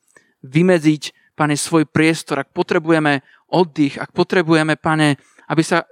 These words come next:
ten druhý k nám správal inak, aby nás neranil, ak potrebujeme toto alebo tamto, Pane, nech sme, Pane, odvážni to v pokore a v slušnosti, Pane, vyjadriť,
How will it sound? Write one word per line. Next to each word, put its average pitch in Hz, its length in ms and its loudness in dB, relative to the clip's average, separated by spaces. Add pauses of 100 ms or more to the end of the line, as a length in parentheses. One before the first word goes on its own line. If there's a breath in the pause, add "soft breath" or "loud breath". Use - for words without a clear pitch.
ten 151 240 0
druhý 185 240 4
k - 80 -6
nám 160 80 0
správal 147 400 -4
inak, 156 320 -4
aby 147 160 -4
nás 143 240 -4
neranil, 151 560 -2 (400 loud breath)
ak - 160 -12
potrebujeme 160 560 0
toto 180 320 -4
alebo 147 240 0
tamto, 156 400 -6
Pane, 139 320 -6 (400 soft breath)
nech 165 240 -2
sme, 170 80 0
Pane, 156 240 -6
odvážni 165 560 -2
to 147 80 -6
v - 160 -10
pokore 165 320 0
a 139 80 -6
v - 80 -12
slušnosti, 170 640 -4
Pane, 139 320 -4
vyjadriť, 139 640 -4